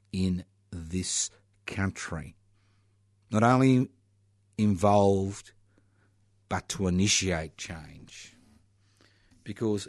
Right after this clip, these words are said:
nothing happens unless people like you and me initiate that change.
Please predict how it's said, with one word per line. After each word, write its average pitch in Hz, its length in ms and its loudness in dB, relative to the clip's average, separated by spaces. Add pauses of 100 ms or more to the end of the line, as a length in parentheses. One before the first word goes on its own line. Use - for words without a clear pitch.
nothing 139 600 -2 (320)
happens 123 960 -8 (880)
unless 107 440 -2
people 107 420 -4
like 95 340 -2
you 104 180 0
and 92 160 0
me 87 340 -4 (560)
initiate 87 640 -4
that 82 200 -10
change. 82 540 -14